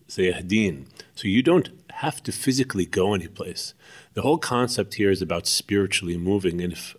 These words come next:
I could spiritually move to a better place sitting in my home in Columbia, Maryland, then that's where I will be.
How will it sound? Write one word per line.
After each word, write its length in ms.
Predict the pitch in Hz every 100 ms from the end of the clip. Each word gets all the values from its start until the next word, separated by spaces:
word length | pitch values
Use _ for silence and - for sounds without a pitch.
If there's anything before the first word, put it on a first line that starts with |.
| -
I 80 | 131
could 200 | 131 98
spiritually 720 | - - 104 110 107 107 98
move 360 | 92 95 104 101
to 120 | -
a 40 | 85
better 240 | 90 90
place 340 | - 95 90 -
sitting 500 | - 95 98 98 101 - - - -
in 100 | 92
my 140 | 95
home 280 | 92 98 95
in 60 |
Columbia, 440 | 87 95 95 92 90
Maryland, 460 | 90 92 95 101 92
then 340 | 98 98 - -
that's 400 | 95 95 - -
where 360 | 104 98 95 -
I 140 | 87
will 240 | 87 87 82
be. 360 | 131 156 -